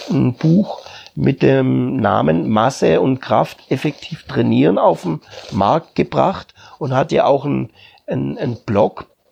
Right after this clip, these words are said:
pull and push punkt de. Und, äh, ist echt ein netter älterer Herr und hat unheimliche Geduld mit mir gehabt, weil ich hab wieder alles durcheinander gebracht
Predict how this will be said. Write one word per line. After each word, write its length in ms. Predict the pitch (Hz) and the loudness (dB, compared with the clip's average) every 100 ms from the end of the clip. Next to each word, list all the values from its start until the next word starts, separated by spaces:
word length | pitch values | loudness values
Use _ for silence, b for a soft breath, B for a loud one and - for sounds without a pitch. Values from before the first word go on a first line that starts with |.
| _ - | _ 0
pull 260 | 165 165 | 2 4
and 200 | 127 120 | 2 0
push 340 | - 160 180 - | 0 0 0 -6
punkt 360 | - 170 160 | -4 -4 -2
de. 500 | 127 101 113 185 214 B B B B B _ | 0 2 4 2 0 B B B B B _
Und, 360 | 143 147 143 | 2 2 2
äh, 300 | 123 135 135 - b b b | 4 4 2 -2 b b b
ist 240 | 262 220 | -8 -4
echt 260 | - 214 - | -2 -2 -2
ein 120 | 233 - | -6 -6
netter 540 | 240 151 185 240 233 - | -6 -2 -2 0 0 0
älterer 420 | 190 185 175 156 | 0 -2 -2 -2
Herr 360 | 143 160 185 180 b b b _ | -2 -2 -4 -6 b b b _
und 240 | 156 135 | -4 -2
hat 220 | 147 156 _ _ | -2 -4 _ _
unheimliche 1000 | 202 208 214 208 175 185 175 165 - 160 | 2 4 4 4 4 4 2 0 -2 -2
Geduld 500 | 160 147 160 170 175 | -2 0 0 0 -2
mit 180 | 160 165 | -6 -2
mir 180 | 156 | -2
gehabt, 420 | 156 151 143 - _ b b | 0 0 0 -2 _ b b
weil 200 | - - - | -4 -4 -4
ich 200 | 175 - | -4 0
hab 140 | 143 | 0
wieder 240 | 151 147 147 | 2 2 4
alles 260 | 131 123 | 4 0
durcheinander 680 | - 135 120 113 107 107 110 | 0 0 2 2 2 2 0
gebracht 540 | 110 110 - - - | 0 -4 -6 -6 -10